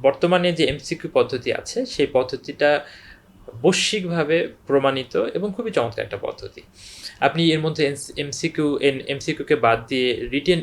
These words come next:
এনে আলাদা কি অর্জন করতে চান, চান সেটা আমার কাছে ক্লিয়ার না। আমি একজন চিকিৎসক হিসেবে আমি নিজে এমবিবিএস ভর্তি পরীক্ষা দিয়েছি, ভর্তি পরীক্ষার পরে আমি এমডি ভর্তি পরীক্ষা দিয়েছি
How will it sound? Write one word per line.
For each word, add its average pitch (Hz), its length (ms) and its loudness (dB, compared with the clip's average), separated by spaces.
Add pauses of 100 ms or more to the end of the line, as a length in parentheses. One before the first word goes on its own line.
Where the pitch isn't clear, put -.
এনে 143 200 0
আলাদা 139 360 -2
কি 196 200 -4
অর্জন 131 300 4
করতে 131 340 -4
চান, 123 360 0
চান 160 240 -2
সেটা 117 240 -6
আমার 101 140 -6
কাছে - 260 -10
ক্লিয়ার 110 260 -10
না। - 80 -20 (480)
আমি 170 200 4
একজন 165 160 2
চিকিৎসক 160 380 -4
হিসেবে 147 340 4
আমি 135 140 2
নিজে 139 340 2
এমবিবিএস 127 420 -2
ভর্তি 120 220 -8
পরীক্ষা 123 280 -6
দিয়েছি, 113 580 -6 (100)
ভর্তি 127 200 -8
পরীক্ষার 127 300 -2
পরে 120 320 6
আমি 120 200 -2
এমডি 131 340 -6
ভর্তি 123 260 -8
পরীক্ষা 120 280 -4
দিয়েছি 113 500 -6